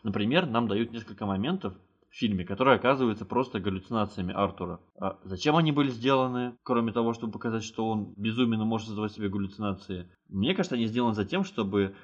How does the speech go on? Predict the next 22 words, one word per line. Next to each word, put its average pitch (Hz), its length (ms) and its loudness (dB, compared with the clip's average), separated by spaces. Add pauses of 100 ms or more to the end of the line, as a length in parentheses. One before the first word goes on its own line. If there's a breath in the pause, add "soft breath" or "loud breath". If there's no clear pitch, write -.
(120 loud breath)
у 113 100 -2
людей 110 280 4
была 113 240 6
возможность 104 680 2
выйти 110 240 0
из 98 120 -8
кинотеатра 131 440 0
и - 20 -12
сказать: 98 380 0
«Ага, 107 420 0
а 95 120 -4
возможно, 117 420 0
ему 110 180 -2
все 113 280 -2
это 95 140 -2
приснилось, 87 540 -8
или, 98 120 -4
возможно, 113 400 -2
какие-то 107 340 -6
части 117 300 -2
ему 90 120 -4
приснились». 90 580 -10